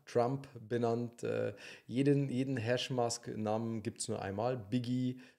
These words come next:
Biggie, Biggie, Biggie, can't you see? Ähm,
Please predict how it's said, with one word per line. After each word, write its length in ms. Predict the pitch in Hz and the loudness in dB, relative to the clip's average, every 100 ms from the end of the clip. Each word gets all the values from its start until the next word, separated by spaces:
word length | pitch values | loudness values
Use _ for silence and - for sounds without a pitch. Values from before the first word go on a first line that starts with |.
| _ | _
Biggie, 240 | - 110 110 | -4 0 0
Biggie, 320 | 104 123 113 | 2 2 2
Biggie, 480 | 104 127 113 117 107 | 2 2 2 0 -2
can't 380 | - 131 131 127 | 0 2 0 -2
you 100 | 120 | -4
see? 680 | - - 135 143 151 151 - - - - - - | -2 2 6 8 8 6 -2 -18 -16 -14 -16 -4
Ähm, 640 | - 113 113 110 110 107 | 2 2 4 2 2 0